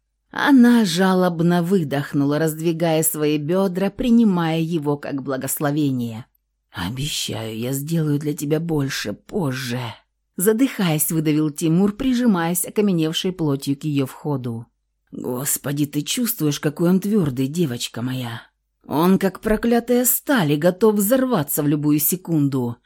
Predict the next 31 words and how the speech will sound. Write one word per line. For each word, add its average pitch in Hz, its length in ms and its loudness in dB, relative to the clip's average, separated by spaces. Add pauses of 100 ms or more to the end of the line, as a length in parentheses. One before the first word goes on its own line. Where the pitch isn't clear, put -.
(300)
И 160 300 0
все 180 340 0
это 175 240 -2
делаешь 143 520 0
со 175 180 -4
мной 135 320 2 (100)
ты». 123 360 -4 (420)
По 120 100 -2
лицу 180 380 2
и 277 100 8
телу 277 320 4
Тимура 254 500 8
градом 196 560 2
лился 190 440 2
пот, - 400 -2
и 302 100 8
мышцы 226 400 4
дрожали, 233 640 2
бугрясь 170 520 0
от - 180 -6
нетерпения. 143 920 -2 (500)
Он 220 360 4
проник 220 540 4
в 196 100 0
нее 196 320 4
медленно, 175 760 2
словно 247 480 4
вспоминая 214 540 2
их 214 300 -4
первый 160 440 -2
раз, 147 460 -2